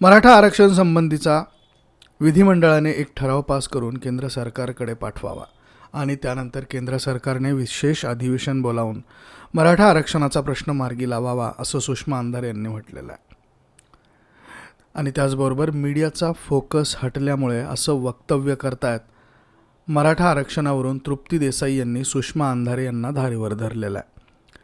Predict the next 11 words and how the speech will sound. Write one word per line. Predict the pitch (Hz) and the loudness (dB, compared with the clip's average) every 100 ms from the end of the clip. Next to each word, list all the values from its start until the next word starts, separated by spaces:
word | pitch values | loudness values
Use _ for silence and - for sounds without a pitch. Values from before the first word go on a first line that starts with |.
| _ - - | _ -20 2
आडनावापुढे | 170 180 202 240 233 233 | 4 6 6 6 8 8
पाटील | 233 180 165 185 | 10 6 6 4
लावता, | 170 135 127 131 135 135 | 6 4 2 0 0 -2
आर्थिक | 131 156 147 | -4 -6 -4
मागास | 135 135 151 - | -2 -2 -6 -6
म्हणता, | 135 123 127 135 | -6 -4 -6 -6
शंभर | - 131 135 | -4 -2 -2
शंभर | 135 135 135 131 | 0 0 0 -2
जेसीबीने | 135 123 127 131 135 | -4 -4 -2 0 -2
फुलं | - - 139 156 | -4 -2 2 4
उधळता | 151 131 127 131 117 | 2 0 -4 -4 -6